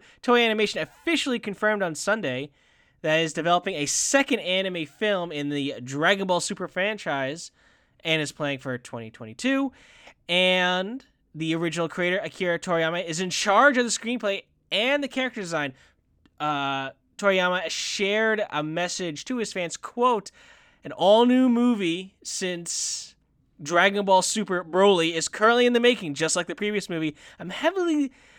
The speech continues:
leading the story and dialogue production for another amazing film. I really shouldn't talk about much about the plot yet, but be prepared for some extreme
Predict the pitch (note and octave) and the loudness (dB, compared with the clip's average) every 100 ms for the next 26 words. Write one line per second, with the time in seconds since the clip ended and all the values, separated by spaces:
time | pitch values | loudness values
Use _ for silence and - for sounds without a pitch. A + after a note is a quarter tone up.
0 | - - F3+ G3+ A3+ B3 C4 A3+ - - | -20 -8 -2 0 0 2 2 0 -2 2
1 | G#3+ F#3 D#3 D#3 E3 E3 D#3+ D#3+ E3+ F#3 | 4 4 4 0 -2 -4 0 0 2 2
2 | D3+ C3 B2 - C#3+ D3 - C#3 C3 C#3+ | 0 -2 -4 -10 -6 -6 -6 -10 -6 -6
3 | C#3+ C#3+ D3 D#3 E3 D3+ C#3+ C#3+ C#3+ C3 | -6 -6 -2 -2 -2 -4 -2 -2 -4 -6
4 | C#3 B2+ C3 C#3 C#3+ E3+ F#3 G#3 G#3+ G#3 | -6 -6 -4 -4 -2 0 0 0 0 2
5 | G3+ G3+ F#3+ F#3 F3+ F#3+ F3+ - G3 G3 | 4 2 2 0 -2 -2 -4 -2 2 2
6 | D#3 C#3+ C3 B2+ E3 F#3+ A3+ F#3 G#3+ G3+ | 2 -2 -2 -8 -8 -8 -8 -2 2 0
7 | - E3+ D3+ C3 - - E3 F3 F#3+ | -2 -8 -8 -8 -10 -8 -8 -6 -6